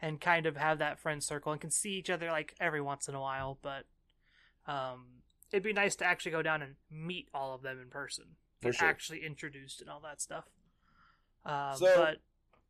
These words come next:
Speaker 1: enough with reminiscing. We need to talk actually what, like, actually about, like, thoughts on Series eight being the next format.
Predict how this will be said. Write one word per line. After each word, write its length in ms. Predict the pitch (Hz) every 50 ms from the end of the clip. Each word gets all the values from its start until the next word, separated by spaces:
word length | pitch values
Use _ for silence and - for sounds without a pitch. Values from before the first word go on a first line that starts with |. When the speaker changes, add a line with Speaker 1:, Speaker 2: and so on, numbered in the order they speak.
| _ _ _ _ _ -
Speaker 1:
enough 280 | 190 208 277 277 269 -
with 160 | 196 - -
reminiscing. 640 | 190 220 214 196 180 170 185 175 - - 156 139 143
We 80 | 160
need 60 | 202 233
to 60 | 226
talk 200 | 175 202 202 -
actually 360 | 202 185 180 196 - - 185
what, 100 | 165 165 160
like, 200 | 160 156 - - _ _
actually 360 | - 165 180 175 - - 165
about, 260 | 151 165 160 151 - -
like, 260 | 147 143 139 - - _ _ _ -
thoughts 280 | 165 160 160 - - -
on 160 | 160 151 147
Series 420 | - - 160 151 147 143 135 - 160
eight 260 | 160 156 151 - 151
being 240 | - 156 147 147 139
the 80 | 135
next 240 | 139 151 147 - - -
format. 400 | - 156 147 147 139 143 151